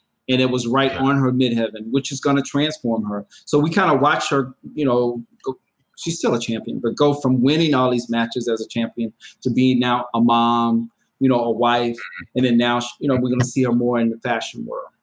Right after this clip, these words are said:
Speaker 1: So I think that's kinda cool, you know?
Speaker 2: Very.
Speaker 1: I think it's kinda
Speaker 2: Mm-hmm.
Speaker 1: cool.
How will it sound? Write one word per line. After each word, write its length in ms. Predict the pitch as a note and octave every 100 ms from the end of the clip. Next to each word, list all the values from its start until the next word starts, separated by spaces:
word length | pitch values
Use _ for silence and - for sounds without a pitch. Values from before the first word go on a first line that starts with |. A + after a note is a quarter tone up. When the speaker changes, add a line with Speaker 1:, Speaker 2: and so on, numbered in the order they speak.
| -
Speaker 1:
So 360 | C#3 C3 C3 C3
I 40 |
think 180 | - -
that's 160 | D3 C#3
kinda 260 | D3 C3+ -
cool, 280 | - - - - - - -
you 60 | A2+
know? 240 | B2+ E3 - _ _
Speaker 2:
Very. 280 | F#2+ A2+ A#2
Speaker 1:
I 40 |
think 120 | B2 A#2+
it's 120 | B2 -
kinda 240 | B2 A#2
Speaker 2:
Mm-hmm. 140 | A#2+ A#2
Speaker 1:
cool. 140 | G#2+